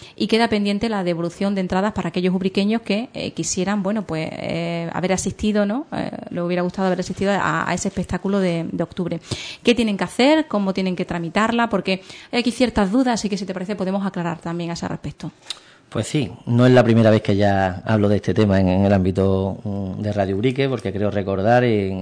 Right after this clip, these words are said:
Speaker 2: en, en feria, creo que fue el jueves de feria, avancé y, y comuniqué a todo el ubriqueño de,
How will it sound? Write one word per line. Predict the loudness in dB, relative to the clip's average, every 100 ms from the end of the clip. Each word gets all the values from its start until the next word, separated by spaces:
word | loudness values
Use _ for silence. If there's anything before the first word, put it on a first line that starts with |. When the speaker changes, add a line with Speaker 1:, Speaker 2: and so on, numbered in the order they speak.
| -8
Speaker 2:
en, | -8 -6 -6 -8 -10 -10
en | -10 0
feria, | 2 4 4 2 -2
creo | -4 -4
que | -4
fue | -4
el |
jueves | 0 2 2
de | 0
feria, | 0 0 0 -6 -12 -20 -20 -20 -6
avancé | 2 4 2 2 4
y, | 6 4 4 2 0 -2 -2
y | -2
comuniqué | 0 2 2 2
a |
todo | 4
el | 4
ubriqueño | 4 4 4 6
de, | 6 4 2